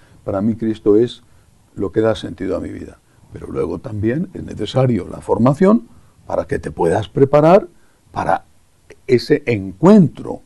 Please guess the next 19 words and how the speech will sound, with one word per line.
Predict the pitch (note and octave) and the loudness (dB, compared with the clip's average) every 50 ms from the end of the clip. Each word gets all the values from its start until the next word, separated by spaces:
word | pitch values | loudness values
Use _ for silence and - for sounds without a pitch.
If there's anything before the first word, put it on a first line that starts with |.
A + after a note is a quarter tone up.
| _ _ _ _ _ _ _ _ - - | _ _ _ _ _ _ _ _ -16 -2
que | - C3 - | 0 0 2
tendría | - B2 G#2+ F#2+ F#2+ G#2 B2 E3 E3 D3+ B2 | 4 4 2 2 4 6 8 10 10 8 8
que | - A#2+ | 4 0
ser | G#2+ - C#3 D3+ D3+ | 4 6 8 8 8
dialogante | C#3 A#2+ A#2 A2 G#2 G2+ G2+ G2+ A#2+ D#3 E3 D#3 C3 A2 - A2 F#2 E2+ | 8 6 6 6 6 4 4 6 6 8 8 8 6 4 2 0 0 0
y | F2 | -2
no | F2+ F2+ F#2+ G2 G#2+ A2+ - - - - - - _ - | -2 0 2 4 6 6 4 2 0 -8 -20 -18 _ -2
violento, | A#2+ A2 A#2 B2+ C#3 D#3 F3 F3 D#3+ C#3+ B2+ - - D3+ F3 F3+ F3 D3+ A#2+ | 2 6 8 8 10 10 10 8 8 6 4 4 4 4 6 6 6 4 2
verbalmente | G2 D#2 G2 G#2+ - G#2+ - A2+ A#2 G#2 A2 A#2 A#2 G#2+ - B2 | 2 2 2 2 4 6 6 6 6 6 4 2 2 4 4 6
violento, | A#2 C3 C3 C#3+ D#3 D3+ D#3 C3+ G3 G#3 G3+ | 8 8 8 8 8 6 6 6 6 4 4
con | - - G#2 G2 | 2 -4 -6 -6
las | G#2 G#2+ - | -6 -6 -8
personas | - - - - - C3 D#3 F3 G3 F#3 - | -8 -12 -12 -8 -8 -6 -4 -4 -4 -4 -4
que | - D3 | -4 -4
te | C#3 - G#3 | -2 0 0
van | G3+ A#2 C3 | 2 2 2
a | D3 | 0
hacer | D3 - F3 E3 D3+ | 0 0 -2 -4 -2
preguntas, | - E3+ E3 E3 F3+ F#3 F3 F3+ G3+ G3 G3 - | -2 -2 -2 0 -2 -2 -2 0 -2 -2 -2 -6